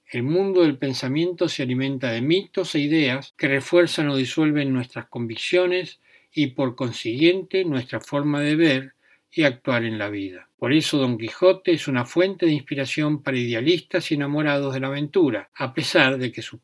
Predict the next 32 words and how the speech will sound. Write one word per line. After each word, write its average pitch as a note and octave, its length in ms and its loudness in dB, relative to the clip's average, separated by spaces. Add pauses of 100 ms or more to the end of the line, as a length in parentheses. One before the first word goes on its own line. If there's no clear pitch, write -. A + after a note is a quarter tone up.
peripecias E3 720 -2
transcurren C3+ 800 -2
en F#3+ 160 2
un D#3 120 6
mundo C3 340 0
imaginario". G#2 840 -8 (240)
La G#2+ 120 -4
Guerra D3+ 260 2
de C3+ 60 6
las A2+ 200 0
Galaxias B2+ 600 -4
transmite D3+ 640 -2
metáforas D#3 720 -4
no D3+ 200 0
solo G3 360 0
a E3+ 80 2
través C3+ 360 0
del B2 180 -2
guión, F3+ 500 2
sino D3+ 380 0
también D#3 340 2
a D3 80 0
través C3+ 320 0
de C#3 120 0
sus - 200 -12
imágenes. C#3 800 -4 (320)
Jung F3 460 8 (120)
y A#2+ 220 -6
Joseph D3+ 460 0
Campbell, C3 480 2
entre A2 320 -8
otros, D#3+ 480 0